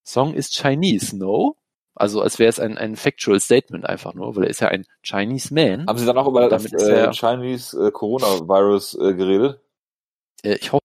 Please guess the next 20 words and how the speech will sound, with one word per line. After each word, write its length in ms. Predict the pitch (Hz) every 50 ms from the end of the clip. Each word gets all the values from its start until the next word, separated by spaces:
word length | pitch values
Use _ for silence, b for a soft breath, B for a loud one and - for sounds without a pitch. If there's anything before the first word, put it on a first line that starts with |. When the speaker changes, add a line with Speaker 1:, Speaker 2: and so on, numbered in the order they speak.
| _ _ _ _ _ _ _ _ _ _ _ _ _ _ _ _ _ _ _ _ - - 139
Speaker 1:
nicht, 340 | 131 131 135 143 - -
ich 100 | - -
hab's 160 | 113 - - -
dann 140 | 117 107
nicht 160 | 113 123 - -
weiter 240 | 107 110 - 110
verfolgt. 380 | - - - - 92 85 82 -
Also 140 | 95 92 92
es 100 | 90 -
ist, 240 | 120 - - - 113
äh, 100 | 110 107
eindeutig 460 | - 117 123 127 127 131 - - -
natürlich 320 | 123 110 113 117 110 -
ein 260 | - 110 101 101 104 107 B B B B B _ _ _ -
ein, 240 | 104 101 101 98 -
äh, 80 | 107
rassistischer, 840 | 104 98 90 101 - - 127 - - 117 - - 104 101 98 - - - - 95 95 - - - -
äh, 40 | -
Term. 480 | - - 104 104 120 135 151 156 147 -
Äh, 260 | - 113 113 113 113